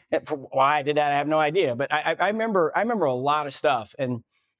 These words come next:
but the things that stand out to me and what I choose to pass on to people are the acts of heroic proportion that I s-, I, in the, in the definition of the word,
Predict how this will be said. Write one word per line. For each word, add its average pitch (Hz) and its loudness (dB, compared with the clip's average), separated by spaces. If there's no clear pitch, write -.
but 175 0
the 175 2
things 226 0
that 185 -4
stand 180 0
out 156 0
to 165 -6
me 156 0
and 143 2
what 147 0
I 151 0
choose 175 -2
to 151 -6
pass 131 -2
on 160 2
to - -10
people 104 -8
are 147 4
the 139 0
acts 147 0
of 123 -8
heroic 123 -2
proportion 127 0
that 117 0
I 120 4
s-, 120 -4
I, - -2
in 214 2
the, 196 2
in 220 4
the 208 4
definition 208 0
of 147 2
the 127 -2
word, 117 -4